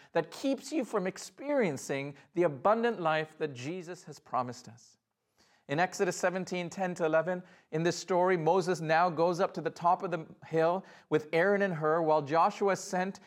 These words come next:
to lead the armies in battle against the Amalekites. Now, it's interesting to note, this is the first time Joshua's name is mentioned in the Bible. Now, he'll be mentioned about two hundred times thereafter, but the first time Joshua is mentioned. Joshua was born in Egypt. His name was Hoshea,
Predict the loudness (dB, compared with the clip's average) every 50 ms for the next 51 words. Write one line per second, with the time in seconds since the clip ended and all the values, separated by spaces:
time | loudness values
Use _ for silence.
0 | -20 _ _ _ -4 -2 0 0 0 0 0 0 2 4 4 4 4 2 0 -2
1 | -6 -6 -8 -10 -10 -8 -4 -4 -2 0 2 2 4 2 2 0 -2 -2 -4 -6
2 | -6 -6 -8 -4 -2 -2 0 0 -2 -4 -6 -8 -10 -10 -12 -16 -20 _ _ _
3 | _ _ _ _ _ _ _ -2 0 0 0 0 0 0 -2 -2 -4 -4 -4 -2
4 | 0 0 2 2 0 -2 -2 -4 -6 -6 -4 -2 0 0 0 -2 -2 0 2 2
5 | 2 2 -2 -2 0 2 4 4 2 0 -2 -4 -4 -4 -4 -6 -8 -8 -8 -8
6 | -8 -10 -8 -6 -8 -8 -8 -10 -14 -18 -8 -6 -4 0 0 2 2 0 0 -2
7 | -4 -4 -2 0 0 0 0 0 -2 -2 -4 -4 -4 -4 -4 0 0 0 -2 -2
8 | -4 -6 -4 -2 -2 -2 -4 -4 -4 -2 -2 -2 -2 -2 -2 0 2 4 4 2
9 | 2 0 -2 -4 -4 -2 -2 -2 -4 -6 -4 0 2 2 2 2 0 -2 0 2
10 | 2 2 0 -4 -10 -16 _ _ _ _ -4 2 4 4 4 4 2 0 -2 -2
11 | 0 -2 -2 -4 -4 -6 -8 -10 -12 -12 _ _ _ _ _ _ _ _ 0 4
12 | 6 6 6 4 4 4 4 4 2 2 0 2 2 2 2 0 -2 -4 -4 -4
13 | -4 -2 0 0 -2 0 -2 -6 -6 -4 -4 -4 -2 -4 -4 -6 -6 -8 -8 -6
14 | -4 -2 0 2 2 0 0